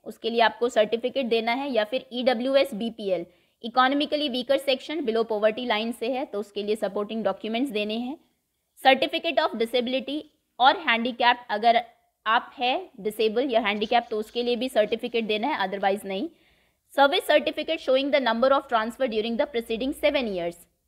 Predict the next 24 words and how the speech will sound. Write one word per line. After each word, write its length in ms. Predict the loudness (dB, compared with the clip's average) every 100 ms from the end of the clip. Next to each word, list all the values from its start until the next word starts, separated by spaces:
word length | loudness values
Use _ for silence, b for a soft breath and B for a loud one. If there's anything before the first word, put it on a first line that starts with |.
| _
अगर 240 | -2 2 4
आपके 300 | 4 2 -4
पेरेंट्स 560 | 4 4 4 -4 -8 _
किसी 220 | -10 -8
ट्रांसफरेबल 720 | -6 -4 -4 -4 -2 0 2 2
जॉब 260 | 4 4
में 180 | 2 -4
हैं, 260 | -4 -6 -6
तो 80 |
पिछले 320 | -10 -10 -8 -6
सात 320 | -2 -2 0
साल 240 | -2 0
में 140 | -2 -4
कहाँ-कहाँ 440 | -4 -4 -4 -4
उनके 220 | -2 -4
ट्रांसफर्स 580 | -4 -4 -6 -4 -6 -4
हुए 140 | -4
हैं, 260 | -4 -4 -6 -10 _ _ _ -10
उसके 260 | -6 0
लिए 120 | 2
सर्विस 380 | 6 6 6 4
सर्टिफिकेट 520 | 2 2 0 -2 -2
देना 260 | 2 2 2
होगा। 380 | 0 0 -4